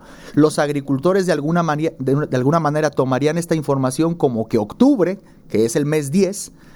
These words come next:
va a corresponder con un mes lluvioso en Jamay y en Arandas. Digamos que, a grosso modo, así es como funciona el método.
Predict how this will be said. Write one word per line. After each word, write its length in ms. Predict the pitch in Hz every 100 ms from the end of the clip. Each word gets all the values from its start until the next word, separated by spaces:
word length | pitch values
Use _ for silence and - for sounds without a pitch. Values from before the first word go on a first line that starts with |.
| - - 135
va 220 | 151 156 180
a 80 |
corresponder 800 | 175 180 147 135 156 143 139 139
con 180 | - 131
un 140 | 117 117
mes 300 | 107 110 - 117
lluvioso 640 | 123 139 202 208 135 117 - - - - - - -
en 340 | - 147 147 - - -
Jamay 580 | - 139 127 147 143 180 - - - -
y 220 | - 127 120 110
en 280 | 107 101 -
Arandas. 640 | 123 170 190 143 110 - -
Digamos 300 | 143 196 208
que, 260 | 175 - -
a 100 | -
grosso 320 | 147 214 226
modo, 380 | 214 180 196 220
así 180 | 143 151
es 80 | -
como 200 | 170 156
funciona 420 | 139 117 120 131
el 80 | 139
método. 400 | 175 143 127